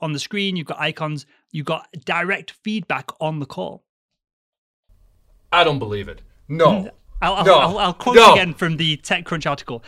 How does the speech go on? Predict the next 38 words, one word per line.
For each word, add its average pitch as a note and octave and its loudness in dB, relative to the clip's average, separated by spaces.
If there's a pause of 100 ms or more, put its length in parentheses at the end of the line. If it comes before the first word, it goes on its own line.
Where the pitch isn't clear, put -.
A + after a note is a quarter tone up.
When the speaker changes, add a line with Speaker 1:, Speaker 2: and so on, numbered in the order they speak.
(180)
Speaker 1:
"They F#3+ 0
created A#3 -4
Air A#3 -2
Cover F#3+ -6
to F3+ -8
be E3 -4
a D3+ -4
software G3 -6
tool E3 -6 (160)
on F3+ -6
top - -6
of B3+ -8
video G#3+ -4
conferencing D#3 -8 (180)
that D#3 -10
performs D#3 -8
real-time F#3 -4
transcription E3+ -8
of C3 -14
the B2 -20
conversation D3 -6 (260)
and C3+ -6
then C#3 -2
analysis D3+ -4 (200)
to - -16
put - -10
the C#3 -8
right F#3 -4
content D3+ -6
in C3+ -14
front B2+ -12
of A#2+ -12
the A2+ -16
salesperson C#3 -8
at B2 -14
the A#2+ -16
right A2 -10
time G3+ -6